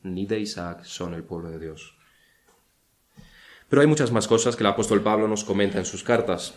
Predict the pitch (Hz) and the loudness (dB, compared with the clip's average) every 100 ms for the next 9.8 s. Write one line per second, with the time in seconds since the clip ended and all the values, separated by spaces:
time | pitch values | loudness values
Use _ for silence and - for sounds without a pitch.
0 | - 120 120 120 120 127 127 113 104 127 | 4 6 8 8 8 8 6 2 2 4
1 | 131 120 104 101 113 120 127 113 104 98 | 6 6 6 4 4 6 4 4 2 0
2 | - 107 107 107 101 - - - 107 104 | 2 2 4 2 2 -2 -14 -6 2 2
3 | 101 101 104 107 107 104 95 92 98 113 | 2 0 4 6 6 6 4 2 4 4
4 | 117 131 113 113 113 110 110 117 98 - | 4 0 2 2 2 0 2 2 2 -4
5 | 104 - 104 92 95 - 98 110 131 104 | -6 -4 -6 -2 -2 0 0 4 4 4
6 | 90 - - 101 107 104 98 95 - 117 | 0 -2 -6 -2 -2 0 2 0 2 2
7 | 113 95 85 - - _ _ - - 117 | 2 0 -4 -10 -20 _ _ -14 -4 -2
8 | 104 90 - - - 92 87 - 95 90 | 0 -4 -8 -18 -12 -10 -8 -8 -6 -6
9 | 85 - - 101 - - - | -8 -12 -8 -8 -6 -12 -16